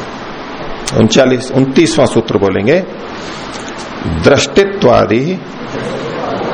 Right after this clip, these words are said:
आत्मनः करणत्वम इंद्रियाणाम। एक तरफ आत्मा को लिया और एक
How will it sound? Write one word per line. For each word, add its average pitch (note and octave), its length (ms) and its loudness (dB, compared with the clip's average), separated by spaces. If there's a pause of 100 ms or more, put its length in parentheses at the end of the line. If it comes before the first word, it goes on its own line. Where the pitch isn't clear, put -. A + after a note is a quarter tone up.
(500)
आत्मनः A2 600 4 (1500)
करणत्वम C#3 640 6 (1300)
इंद्रियाणाम। G2 760 2 (1600)
एक F3 240 2
तरफ G3 220 6
आत्मा E3 420 4
को F#3+ 140 4
लिया F3+ 340 4
और F#3 160 0
एक D#3+ 320 -2